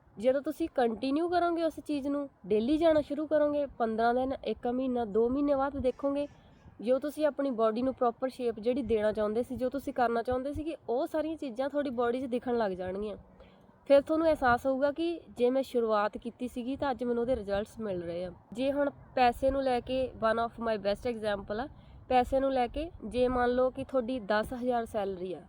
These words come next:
ਜੇ ਤੁਸੀਂ ਪੰਜ ਪੰਜ ਸੌ ਵੀ ਜੋੜਨਾ ਸ਼ੁਰੂ ਕਰਦੇ ਹੋ, ਹਜ਼ਾਰ ਹਜ਼ਾਰ ਵੀ ਜੋੜਨਾ ਸ਼ੁਰੂ ਕਰਦੇ ਹੋ, ਹੁਣ ਤੁਹਾਨੂੰ ਲੱਗੂਗਾ ਕਿ ਆਪਾਂ ਇੱਕਦਮ ਲੱਖਪਤੀ ਨਹੀਂ ਬਣ ਜਾਾਂਗੇ, ਪਰ ਉਹਦੇ ਨਾਲ ਹੋਊਗਾ ਕਿ ਤੁਸੀਂ ਮਲਟੀਪਲਾਈ ਕਰਕੇ ਦੇਖੋ। ਤੁਸੀਂ ਜੇ ਹਜ਼ਾਰ ਹਜ਼ਾਰ ਇੱਕ ਮਹੀਨੇ ਦਾ ਕੱਢਦੇ ਹੋ, ਬਾਰਾਂ ਮਹੀਨਿਆਂ ਦਾ ਬਾਰਾਂ ਹਜ਼ਾਰ ਹੋ ਗਿਆ,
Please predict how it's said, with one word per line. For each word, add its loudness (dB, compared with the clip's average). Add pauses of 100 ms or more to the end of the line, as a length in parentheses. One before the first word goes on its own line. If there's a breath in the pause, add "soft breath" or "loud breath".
(120)
ਜੇ 2
ਤੁਸੀਂ -2
ਪੰਜ 4
ਪੰਜ 2
ਸੌ 0
ਵੀ 0
ਜੋੜਨਾ 2
ਸ਼ੁਰੂ -4
ਕਰਦੇ -2
ਹੋ, 0
ਹਜ਼ਾਰ 0
ਹਜ਼ਾਰ 0
ਵੀ -6
ਜੋੜਨਾ 0
ਸ਼ੁਰੂ -4
ਕਰਦੇ -2
ਹੋ, -4
ਹੁਣ -2
ਤੁਹਾਨੂੰ 0
ਲੱਗੂਗਾ -2
ਕਿ -8 (540 loud breath)
ਆਪਾਂ 0
ਇੱਕਦਮ 2
ਲੱਖਪਤੀ -2
ਨਹੀਂ -4
ਬਣ 0
ਜਾਾਂਗੇ, -4
ਪਰ -2
ਉਹਦੇ 2
ਨਾਲ 0
ਹੋਊਗਾ 2
ਕਿ -6
ਤੁਸੀਂ -6
ਮਲਟੀਪਲਾਈ -2
ਕਰਕੇ -4
ਦੇਖੋ। -8 (500 loud breath)
ਤੁਸੀਂ -6
ਜੇ -2
ਹਜ਼ਾਰ 0
ਹਜ਼ਾਰ 0
ਇੱਕ -6
ਮਹੀਨੇ 2
ਦਾ -2
ਕੱਢਦੇ -2
ਹੋ, -4
ਬਾਰਾਂ 0
ਮਹੀਨਿਆਂ -2
ਦਾ -4
ਬਾਰਾਂ -2
ਹਜ਼ਾਰ -4
ਹੋ -4
ਗਿਆ, -6